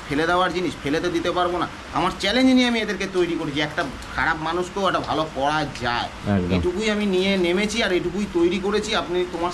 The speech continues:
Speaker 1: সামনেই এখানে দেখাতেও পারবে,
Speaker 2: হ্যাঁ।
Speaker 1: এমন না যে আমি কথা এক বলছি, কাজ আর
Speaker 2: ঠিক
Speaker 1: অন্যরকম
Speaker 2: কথাই।
Speaker 1: দেখাচ্ছি না। তোমরা দেখাও, ভালো করে দেখাও যে কুকুর আমি এইভাবেই তৈরি করেছি, যে না, আমি সাধারণভাবেই চলাবো, চালিয়ে দেখবো যে একটা কুকুর, কুকুর হয় কিনা।
Speaker 2: হ্যাঁ।
Speaker 1: ঠিক আছে, মানুষ অনেক রকমভাবে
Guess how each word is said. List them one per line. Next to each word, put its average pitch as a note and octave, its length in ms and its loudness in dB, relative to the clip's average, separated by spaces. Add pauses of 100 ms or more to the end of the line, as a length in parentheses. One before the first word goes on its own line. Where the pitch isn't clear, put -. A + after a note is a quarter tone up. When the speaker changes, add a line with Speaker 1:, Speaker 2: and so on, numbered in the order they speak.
Speaker 1:
সামনেই D#3+ 360 2
এখানে F#3 260 0 (460)
দেখাতেও E3+ 440 0
পারবে, A3 220 2
Speaker 2:
হ্যাঁ। G3+ 140 0
Speaker 1:
এমন F#3 120 -2
না F#3 120 -2
যে F#3 80 0
আমি F#3 160 -4 (360)
কথা E3+ 280 0
এক F3 220 -2
বলছি, F3 220 0
কাজ D#3 260 0
আর E3 120 2
Speaker 2:
ঠিক - 140 0
Speaker 1:
অন্যরকম D#3+ 300 2
Speaker 2:
কথাই। E3+ 160 0
Speaker 1:
দেখাচ্ছি D#3+ 400 -2
না। E3+ 60 -4 (420)
তোমরা C#3+ 200 2
দেখাও, C#3+ 440 0 (300)
ভালো E3+ 200 2
করে A#3 200 2
দেখাও C#3 340 0
যে D3+ 120 -4 (100)
কুকুর G#3+ 280 2
আমি A3+ 120 2
এইভাবেই A3 420 4
তৈরি G#3+ 260 -2
করেছি, F3 280 0
যে D#3+ 140 0
না, F#3+ 240 2
আমি F3+ 200 0
সাধারণভাবেই G#3 720 0
চলাবো, F#3+ 440 0
চালিয়ে E3+ 320 0
দেখবো F3 220 0
যে E3 60 0
একটা F#3 120 -2
কুকুর, E3+ 320 -2
কুকুর E3 300 0
হয় D#3 300 2
কিনা। G#2+ 160 -4 (180)
Speaker 2:
হ্যাঁ। G2+ 220 2 (340)
Speaker 1:
ঠিক - 120 -6
আছে, G3+ 240 0
মানুষ D3+ 300 0
অনেক D#3 240 0
রকমভাবে E3+ 420 2